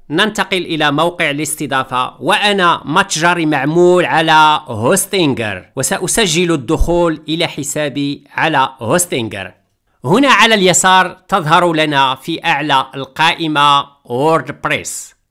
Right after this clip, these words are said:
نضغط على السهم ونضغط مرة أخرى على داشبورد. لاحظوا معي هنا مانتونونس مود،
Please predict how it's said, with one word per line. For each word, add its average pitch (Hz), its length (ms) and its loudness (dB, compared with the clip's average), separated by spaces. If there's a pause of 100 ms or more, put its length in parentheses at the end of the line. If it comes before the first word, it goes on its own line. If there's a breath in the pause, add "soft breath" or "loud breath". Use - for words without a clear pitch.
نضغط 147 640 -2
على 107 320 -6
السهم 143 520 -8 (300 soft breath)
ونضغط 190 480 0
مرة 160 480 0
أخرى 147 640 -4
على 135 600 0 (160)
داشبورد. 104 540 -6 (880)
لاحظوا 226 400 2
معي 175 260 0
هنا 170 360 -2 (580)
مانتونونس 190 760 0
مود، 107 240 -6